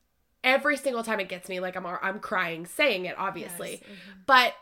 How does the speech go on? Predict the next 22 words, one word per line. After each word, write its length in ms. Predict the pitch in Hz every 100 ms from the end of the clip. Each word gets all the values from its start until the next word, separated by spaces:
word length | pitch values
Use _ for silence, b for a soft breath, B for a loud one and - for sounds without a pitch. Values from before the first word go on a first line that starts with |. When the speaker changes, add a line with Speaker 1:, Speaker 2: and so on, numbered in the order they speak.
| -
Speaker 1:
it 120 | 254
is 160 | 254 247
something 500 | - 220 226 294 294
that 160 | 254 214
I 120 | 208
am 160 | 190
teaching 420 | 185 - 202 214 196
my 100 | 175
boys. 460 | 175 139 - 214 -
Speaker 2:
Yeah. 240 | 202 185 180
Speaker 1:
Because 380 | 208 233 233 233
sometimes 640 | - 277 302 254 262 240 226
in 100 | 214
order 240 | 226 214
to 120 | 196
see 240 | 180 - 226
the 120 | 208
goodness 460 | 190 196 208 196 202
of 120 | 175
God 260 | 180 175 185
in 140 | 175
today, 640 | 170 175 170 165 175 196